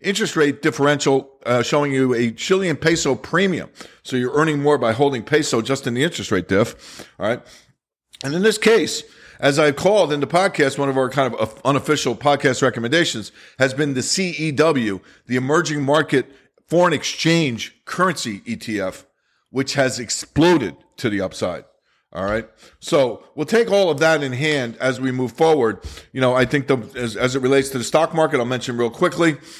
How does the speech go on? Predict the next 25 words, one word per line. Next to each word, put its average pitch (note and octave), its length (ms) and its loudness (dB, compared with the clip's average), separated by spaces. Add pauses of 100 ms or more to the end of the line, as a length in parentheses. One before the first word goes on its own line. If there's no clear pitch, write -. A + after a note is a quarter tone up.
(240)
you C3 80 -8
know, A#2 240 2
it, A2+ 260 -2
it's G2+ 160 -6
kind C3 240 0
of A2+ 160 -6
in B2+ 140 2
a - 20 0
bull D3 360 0
mode D3+ 360 2
to C3 160 0
a B2+ 80 2
very C3+ 320 2
small C3+ 240 -2
degree. G2+ 380 -6 (260)
It's A2+ 160 -4
about B2 380 0
thirty F3+ 300 2
to - 140 -4
twenty. A#2 400 -2 (240)
In G#2+ 100 -6
other C3+ 100 2
words, B2 160 0
thirty A3 260 2
percent D#3 540 -2